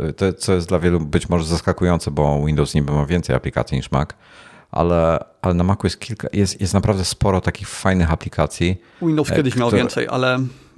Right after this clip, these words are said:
Speaker 2: ostatnie
Speaker 1: No.
Speaker 2: kilka lat to bym powiedział też, że jest przeciwnie.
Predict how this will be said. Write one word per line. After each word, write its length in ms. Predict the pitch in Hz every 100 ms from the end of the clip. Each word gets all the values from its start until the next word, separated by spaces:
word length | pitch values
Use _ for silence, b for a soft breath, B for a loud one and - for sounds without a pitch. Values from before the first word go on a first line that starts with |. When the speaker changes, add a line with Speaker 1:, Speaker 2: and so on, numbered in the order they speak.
| -
Speaker 2:
ostatnie 300 | 180 165 151
Speaker 1:
No. 60 |
Speaker 2:
kilka 220 | 143 127 139
lat 200 | 131 131
to 120 | 143
bym 120 | 127
powiedział 500 | 131 123 123 117 113
też, 180 | 131 113
że 160 | 131
jest 120 | 127 -
przeciwnie. 400 | 131 135 127